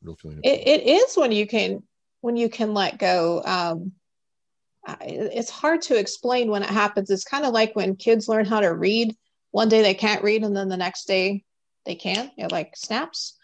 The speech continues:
Speaker 2: And I kind of compare that to the same thing. It's just like one day you just like, "Oh, this, this is me. Th-, this is who I am."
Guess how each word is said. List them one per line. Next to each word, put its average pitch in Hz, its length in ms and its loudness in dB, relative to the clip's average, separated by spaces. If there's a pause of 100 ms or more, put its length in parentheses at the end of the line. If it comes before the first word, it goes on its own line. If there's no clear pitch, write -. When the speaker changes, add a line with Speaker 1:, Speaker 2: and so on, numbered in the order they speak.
(460)
Speaker 2:
And 196 140 -4
I 190 80 0
kind 208 240 -4
of 202 140 -4
compare 208 360 -4
that 196 220 -2
to 196 120 -8
the 190 120 -8
same 190 340 -6
thing. 220 320 -4
It's 196 240 -6
just 185 220 -8
like 185 180 -4
one 196 220 -6
day 208 260 -2
you 190 160 -4
just 185 380 -8
like, 180 220 -6 (120)
"Oh, 247 180 -2
this, 233 460 -8
this 226 180 -6
is 226 180 -4
me. 202 420 -4 (640)
Th-, - 160 -12
this 208 160 -6
is - 80 -10
who 247 160 0
I 202 140 4
am." 185 480 0